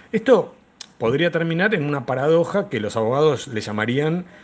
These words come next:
que, que, que transforma en abstracto el caso, que es, la paradoja podría ser que la Corte Suprema de Justicia finalmente, pongamos la hipótesis, le da la razón a De Negri, como lo hicieron,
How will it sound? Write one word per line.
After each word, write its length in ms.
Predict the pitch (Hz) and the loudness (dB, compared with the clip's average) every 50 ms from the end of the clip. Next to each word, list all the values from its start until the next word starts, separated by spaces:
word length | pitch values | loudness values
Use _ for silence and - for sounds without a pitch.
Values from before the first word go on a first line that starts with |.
| - - - - - - _ _ _ _ - | -20 -20 -20 -20 -20 -20 _ _ _ _ -4
que, 460 | - 117 110 107 107 113 - - - - | 0 0 2 2 0 -2 -6 -10 -18 -16
que, 640 | - 110 104 101 98 95 95 92 92 90 - - - | -12 -10 -8 -8 -8 -8 -10 -10 -10 -12 -14 -14 -14
que 100 | - 107 | -14 -8
transforma 460 | - 113 117 110 - 156 165 175 165 | -4 -4 -4 -2 0 0 0 2 0
en 60 | 139 | 0
abstracto 720 | 113 101 - - - - 220 220 175 - - - - 98 90 | -2 -4 -6 -4 0 2 2 2 0 -2 -6 -6 -4 -4 -4
el 100 | 90 87 | -6 -8
caso, 480 | - - 82 - - - - 92 - | -10 -12 -10 -12 -12 -14 -14 -12 -6
que 240 | - 135 135 127 113 | -2 0 2 2 2
es, 220 | 98 - - - - _ - - - - - - | 0 -2 -6 -18 -20 _ -20 -20 -20 -20 -16 -8
la 100 | 117 104 | -4 -2
paradoja 300 | 135 160 180 165 180 196 | 2 2 2 2 2 2
podría 300 | 156 156 147 147 156 135 | 2 2 2 2 0 0
ser 300 | - - 127 92 95 - _ | -2 -6 -8 -8 -10 -12 _
que 100 | - 127 | -6 -4
la 100 | 110 113 | -4 -2
Corte 240 | 120 185 190 190 180 | -2 -4 -4 -4 -6
Suprema 300 | 131 175 170 175 180 180 | -6 -6 -4 -2 -2 -2
de 60 | 175 - | -2 -2
Justicia 640 | 180 156 - - 160 117 - - 113 101 95 92 - - - - _ - _ _ _ _ | -4 -6 -4 -4 -6 -4 -6 -6 -8 -10 -10 -14 -18 -20 -20 -20 _ -20 _ _ _ _
finalmente, 840 | _ - - 147 156 165 175 175 170 143 120 101 - - 101 87 | _ -4 0 2 2 2 2 2 2 0 0 -4 -6 -8 -10 -10
pongamos 380 | - - - 110 120 135 143 131 | -10 -8 -6 -4 -2 0 0 0
la 60 | 135 | 0
hipótesis, 680 | 135 127 139 120 104 - 101 - - - 92 - - - _ - | 0 0 -2 -2 -2 -4 -10 -12 -12 -14 -16 -18 -18 -20 _ -10
le 260 | 123 117 127 131 131 | -6 -4 -4 -4 -2
da 260 | 139 190 226 233 180 | 0 0 2 2 2
la 220 | 131 117 110 101 98 | 0 0 -2 -2 -4
razón 540 | 101 101 95 - - 127 113 107 98 95 - _ | -4 -6 -6 -4 -2 -2 -2 -2 -4 -8 -12 _
a 100 | - 110 | -10 -8
De 80 | 98 101 | -4 -2
Negri, 320 | 139 151 123 104 98 117 | 0 0 0 0 -2 -4
como 260 | 127 - 113 92 87 85 | -6 -8 -8 -8 -8 -8
lo 60 | 87 | -10
hicieron, 540 | 82 - - 104 98 107 95 92 90 87 | -10 -8 -6 -6 -4 -4 -4 -6 -8 -10